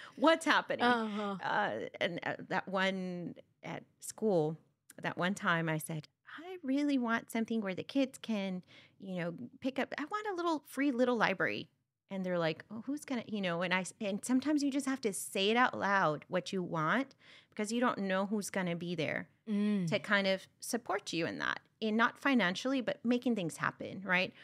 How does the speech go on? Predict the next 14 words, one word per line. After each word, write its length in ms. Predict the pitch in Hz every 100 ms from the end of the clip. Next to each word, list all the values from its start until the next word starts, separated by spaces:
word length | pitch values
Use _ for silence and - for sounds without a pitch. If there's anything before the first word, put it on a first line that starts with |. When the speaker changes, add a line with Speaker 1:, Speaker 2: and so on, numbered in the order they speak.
| - -
Speaker 1:
Or 160 | 202
encouraging. 640 | 190 - 185 170 156 127 156
Sometimes 400 | - 220 214 208 -
all 80 |
you 140 | 190 190
need 180 | 180 160
is, 220 | 151 - _ _
"Yes, 220 | 175 170 -
that's 160 | 160
a 60 | 156
great 260 | - 170
idea. 300 | 165 165 -
Do 220 | - 208
it." 120 | 107